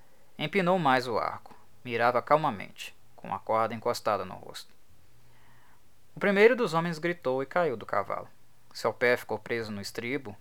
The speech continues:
e as ferraduras fixadas nos cascos esmagaram-no. O segundo foi literalmente varrido da sela pela flecha. O terceiro, o comandante, já bastante perto,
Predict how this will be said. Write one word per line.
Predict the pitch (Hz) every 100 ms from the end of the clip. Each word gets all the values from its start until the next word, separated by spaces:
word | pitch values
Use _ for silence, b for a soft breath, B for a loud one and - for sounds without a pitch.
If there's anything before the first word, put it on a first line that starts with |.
| -
e | -
as | 107
ferraduras | - 117 117 123 117
fixadas | - - 127 - 123 123 120 -
nos | 147 143 - -
cascos | - 127 131 - 104
esmagaram-no. | 113 131 113 95 - - - - - - - - - - - - - - - - - -
O |
segundo | 127 165 160 185
foi | 190 180
literalmente | 151 180 190 175 127 -
varrido | 123 101 104 104
da | 104
sela | - 107 101
pela | 107 104
flecha. | - - - - - B B B B B B
O | 135
terceiro, | 170 175 - 170 190
o |
comandante, | 185 175 165 117 113 - - - - b b b b
já | - 117
bastante | 110 - 123 -
perto, | - 120 - -